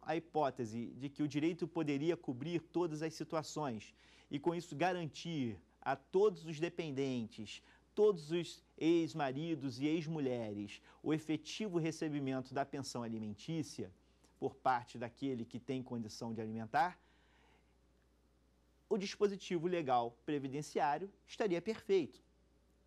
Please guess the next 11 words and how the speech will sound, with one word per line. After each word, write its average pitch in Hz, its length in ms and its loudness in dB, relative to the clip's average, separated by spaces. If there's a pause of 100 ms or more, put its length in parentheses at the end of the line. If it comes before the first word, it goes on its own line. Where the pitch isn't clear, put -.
(220)
O - 40 -16
problema 139 560 0 (440)
é 143 100 2
que 147 500 4 (200)
a 123 120 0
vida 165 300 0
real 147 480 2 (320)
não 151 260 0
é 135 300 0 (640)
tão 165 180 2
exata 131 720 -2